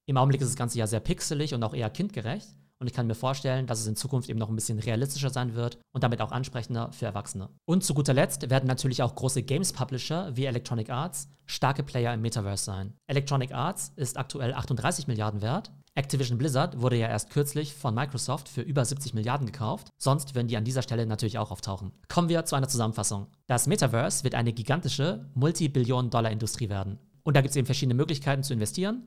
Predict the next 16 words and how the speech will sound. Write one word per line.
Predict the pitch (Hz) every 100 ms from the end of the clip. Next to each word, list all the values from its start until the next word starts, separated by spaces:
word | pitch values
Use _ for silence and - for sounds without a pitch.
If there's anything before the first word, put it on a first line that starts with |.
| _
Einerseits | 131 156 139 131 143
direkt | 139 127 127
in | 113
Krypto | 165 - 202
oder | 202 135 120
N | 117
F | 113
Ts | 135 214 - - _ -
oder | 165
eben | 151 139
auch | 135
in |
die | 127
Aktien | - - 127 175
von | 185 135 120
Top-Tech-Unternehmen. | 135 139 - 131 113 101 98 101